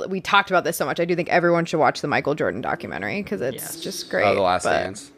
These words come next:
Speaker 2: Yeah.
Speaker 1: Yeah.
Speaker 3: Yeah. I also think people should watch Trainwreck because I actually, if you are
Speaker 1: Also Trainwreck.
Speaker 3: unconvinced that LeBron can be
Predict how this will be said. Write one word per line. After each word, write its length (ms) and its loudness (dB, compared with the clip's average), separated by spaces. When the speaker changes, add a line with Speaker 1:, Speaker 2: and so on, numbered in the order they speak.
Speaker 2:
Yeah. 220 -16
Speaker 1:
Yeah. 200 -2
Speaker 3:
Yeah. 440 2
I 140 6
also 240 2
think 240 -4
people 220 -4
should 140 -4
watch 400 2
Trainwreck 520 0
because 260 -4
I 80 6
actually, 500 2
if 220 -4
you 300 0
are 120 2
Speaker 1:
Also 220 0
Trainwreck. 60 2
Speaker 3:
unconvinced 680 -2
that 160 0
LeBron 680 -2
can 140 -2
be 0 -